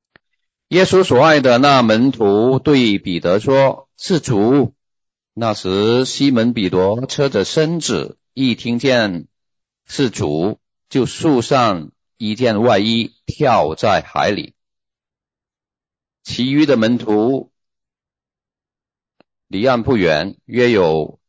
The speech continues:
二百肘，古时以肘为尺，一肘约有今天十尺半，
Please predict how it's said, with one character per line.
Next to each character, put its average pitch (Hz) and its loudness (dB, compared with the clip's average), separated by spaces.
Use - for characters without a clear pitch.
二 123 4
百 95 2
肘， 101 0
古 82 -8
时 92 -4
以 101 -2
肘 82 -2
为 82 0
尺， 78 -6
一 131 -4
肘 90 0
约 123 0
有 82 -2
今 113 -6
天 107 -2
十 92 -6
尺 - -10
半， 113 -2